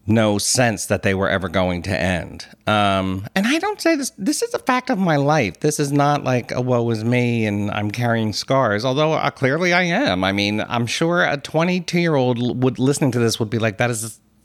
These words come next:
the saddest fucking thing I've ever heard." But it's the fact of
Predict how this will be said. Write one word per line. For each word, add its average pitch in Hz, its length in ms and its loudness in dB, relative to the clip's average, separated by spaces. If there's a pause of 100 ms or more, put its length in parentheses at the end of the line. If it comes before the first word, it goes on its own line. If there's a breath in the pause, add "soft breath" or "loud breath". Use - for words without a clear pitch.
the 113 120 -2
saddest 110 440 0
fucking 110 300 -4
thing 107 160 0
I've 104 100 2
ever 101 140 0
heard." 139 200 0 (600 loud breath)
But 156 160 2
it's 156 200 -2
the 156 100 -2
fact 135 340 0
of 127 320 -4